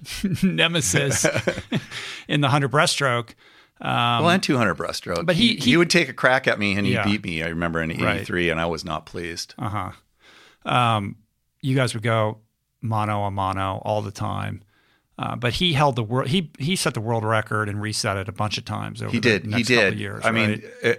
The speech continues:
Speaker 2: uh, a mano a mano like, is, he was, he was dominant.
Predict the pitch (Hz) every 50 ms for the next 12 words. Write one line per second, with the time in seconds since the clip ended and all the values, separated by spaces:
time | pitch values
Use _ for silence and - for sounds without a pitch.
0 | - - - - - - 127 120 120 123 135 147 143 131 123 120 120 120 120 123
1 | 117 113 107 101 - - - _ _ _ _ _ _ _ _ _ _ _ _ _
2 | _ - 104 101 95 95 - - 104 101 98 87 - - - - - - - -
3 | - - - - - - - - - - _ _ _ _ _ _ - - - 143
4 | 147 135 127 107 85 - 113 117 120 110 90 85 92 90 85 73 71 - -